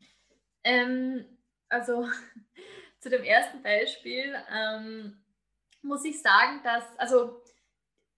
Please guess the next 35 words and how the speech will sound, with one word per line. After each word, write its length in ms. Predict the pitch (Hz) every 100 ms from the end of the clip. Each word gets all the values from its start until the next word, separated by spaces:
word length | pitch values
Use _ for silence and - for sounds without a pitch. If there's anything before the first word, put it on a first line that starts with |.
| _
ich 220 | 269 269 -
kenne 220 | 254 269
da 140 | 277
zum 120 | 262
Beispiel 360 | 247 233 - 208
Daten, 400 | 202 196 240 262
dass 180 | 247 240
es 260 | 233 220
in 400 | - 240 233 214
Österreich 640 | - 247 - 262 233 247 247
oder 260 | 220 214 -
in 220 | 208 202
England, 760 | 202 247 254 247 254 269 - -
ähm, 540 | 220 220 220 214 202 202
in 100 | 202
beiden 260 | 190 247
Fällen 360 | - 220 247 247
so 120 | 233
ist, 260 | 208 254 247
dass 140 | 226
man 120 | 233
eigentlich 420 | - 196 226 240 -
dort 200 | 214 -
einkaufen 640 | 185 202 226 208 233 214
geht 360 | 208 226 220 - - _
in 140 | 226
dem 140 | 233 208
Geschäft, 480 | 220 226 220 214 214
das 180 | 214
am 160 | 196 208
nächsten 520 | 214 208 208 202 190
zu 160 | - 196
dir 280 | 180 - 87
ist. 180 | -
Also 500 | - 180 196 190 185